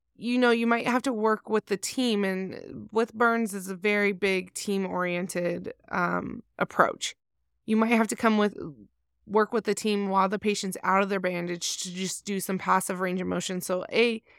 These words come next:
again, we have to also think about the joints around it. We have to think about the other muscles and the, the other tissues, um, making sure those aren't getting stiffened or, you know, if you have a shoulder one, think how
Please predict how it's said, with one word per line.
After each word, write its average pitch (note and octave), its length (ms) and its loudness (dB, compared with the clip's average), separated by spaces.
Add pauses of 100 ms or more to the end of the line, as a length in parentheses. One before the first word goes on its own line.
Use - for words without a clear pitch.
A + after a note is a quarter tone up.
(160)
again, D#4+ 180 0
we B3+ 140 2
have C#4 220 2
to C#4 80 0
also B3 280 2
think A3+ 200 -4
about G#3 220 -2
the G3 80 -6
joints F#3 400 -4
around F3+ 360 -4
it. - 220 -6
We G3 120 -4
have G3 160 -2
to G#3 100 -6
think G3 200 -2
about F#3+ 180 -2
the - 100 -6 (100)
other F#3+ 200 2
muscles G3 640 -4
and F#3 200 -2
the, G3 100 -4 (300)
the A#3 120 0 (220)
other G#3+ 280 6
tissues, G3 600 -4 (380)
um, G#3 240 4
making G#3+ 240 -4
sure A3 180 -2
those G#3 220 0
aren't G#3 280 -2
getting G3 360 -2
stiffened F#3 580 -4
or, F3+ 380 0
you G3 200 -4
know, F3+ 280 -2
if - 160 -4
you G3+ 120 0
have G3 140 2
a G3 40 0
shoulder B3 380 2
one, F3+ 280 0 (800)
think C4+ 200 2
how D4 160 6